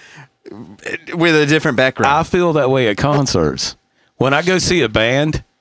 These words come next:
Speaker 2: and all you see is people looking at the stage through their iPhone
Speaker 1: Mm-hmm.
Speaker 2: or through their Android. They're not even looking at the stage. They're looking at it through their phone.
Speaker 1: Yeah.
Speaker 2: And there's thousands of people are doing this, you know?
Speaker 1: Yeah.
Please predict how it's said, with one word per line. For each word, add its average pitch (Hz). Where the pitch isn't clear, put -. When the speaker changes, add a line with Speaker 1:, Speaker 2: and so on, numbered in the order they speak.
Speaker 2:
and 131
all 165
you 160
see 151
is 120
people 135
looking 143
at 120
the 104
stage 135
through 156
their 117
iPhone 104
Speaker 1:
Mm-hmm. 131
Speaker 2:
or 127
through 156
their 131
Android. 95
They're 180
not 214
even 165
looking 214
at 117
the 123
stage. 170
They're 165
looking 175
at 165
it 123
through 185
their 143
phone. 113
Speaker 1:
Yeah. 123
Speaker 2:
And 165
there's 185
thousands 247
of 226
people 247
are 190
doing 208
this, 113
you 165
know? 143
Speaker 1:
Yeah. -